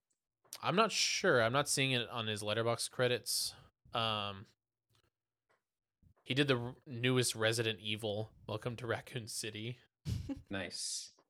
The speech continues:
Speaker 1: And
Speaker 2: Bills gotta be paid, fam.
Speaker 1: Bills gotta get paid. Who is doing the Northman score? 'Cause, um, I watched an interview with Robert Eggers, and he said that he recently heard the, the mixed and mastered version that they're gonna press on vinyl,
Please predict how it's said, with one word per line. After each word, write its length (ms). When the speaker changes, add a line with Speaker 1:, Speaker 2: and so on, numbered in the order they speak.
Speaker 1:
And 680
Speaker 2:
Bills 220
gotta 160
be 80
paid, 300
fam. 280
Speaker 1:
Bills 260
gotta 240
get 180
paid. 320
Who 180
is 180
doing 260
the 60
Northman 380
score? 320
'Cause, 320
um, 320
I 80
watched 380
an 180
interview 320
with 140
Robert 240
Eggers, 300
and 80
he 80
said 260
that 160
he 560
recently 460
heard 460
the, 400
the 60
mixed 320
and 80
mastered 440
version 340
that 120
they're 120
gonna 260
press 260
on 160
vinyl, 440